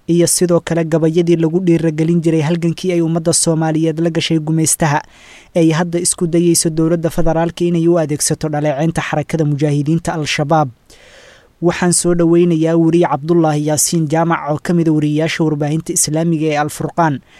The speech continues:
arrimaha suugaanta Soomaalidana aad u daneeya. Cabdullaahi,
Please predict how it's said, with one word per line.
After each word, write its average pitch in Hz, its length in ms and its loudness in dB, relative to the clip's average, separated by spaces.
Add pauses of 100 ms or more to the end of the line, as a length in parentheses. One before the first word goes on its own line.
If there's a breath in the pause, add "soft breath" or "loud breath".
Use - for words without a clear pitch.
(280 loud breath)
arrimaha 170 440 0
suugaanta 170 540 0
Soomaalidana 156 800 0
aad 170 220 0
u 165 40 -4
daneeya. 147 380 -2 (760 loud breath)
Cabdullaahi, 170 600 2